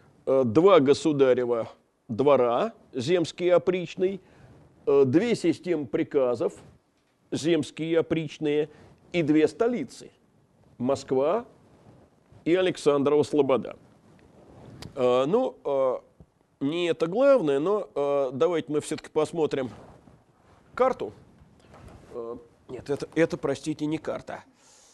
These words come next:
Щас, одну минуточку. Не то делаю. О, вот эта карта.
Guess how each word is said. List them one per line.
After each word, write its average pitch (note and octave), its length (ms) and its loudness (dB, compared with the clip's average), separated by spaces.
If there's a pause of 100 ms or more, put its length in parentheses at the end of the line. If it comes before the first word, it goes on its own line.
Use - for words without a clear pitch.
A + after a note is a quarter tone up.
(140)
Щас, B2 280 -12
одну B2 220 -12
минуточку. A#2+ 600 -20 (800)
Не A#2+ 100 -18
то - 160 -20
делаю. A3+ 400 -8 (1600)
О, C#3+ 120 -12 (540)
вот D#3+ 160 -12
эта - 160 -12
карта. - 320 -18